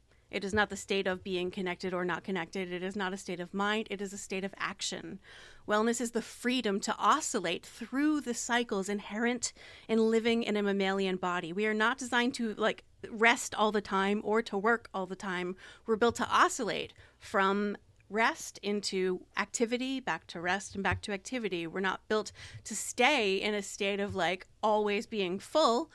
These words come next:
We're designed to eat and then digest, and then eat and then digest. And we're designed to oscillate into connection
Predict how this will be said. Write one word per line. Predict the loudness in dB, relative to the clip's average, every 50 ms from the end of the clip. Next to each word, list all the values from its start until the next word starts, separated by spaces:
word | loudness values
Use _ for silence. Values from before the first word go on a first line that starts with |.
| -16 -20 -16 -2
We're | 2 2 4
designed | 4 2 2 4 4 4 4 2 0 0
to | 0 0 0 0 -2 0
eat | 2 4 4 4 2 0 -2 0
and | 2 4 6
then | 6 6 6
digest, | 4 4 2 2 0 -2 -2 -2 -8 -12 -10
and | -6 -4 -2
then | -2 -2 -2 -6 -10 -6 -2
eat | 0 2 2 0 0 0
and | 2 4 4
then | 4 4 4 2
digest. | 2 0 0 -2 -2 -4 -6 -10 -14 -16 -18 -20 -20 -4 4 6
And | 8 8 8 6
we're | 4
designed | 2 0 2 2 4 4 4 4 2 -2 -4 -4
to | -2 0 0 0 0 2 4
oscillate | 6 6 6 4 0 -2 0 0 0 0 2
into | 4 6 6 6 6 4 2 -2
connection | -2 0 0 0 0 0 -2 -4 -4 -4 -2 -2 -2 -2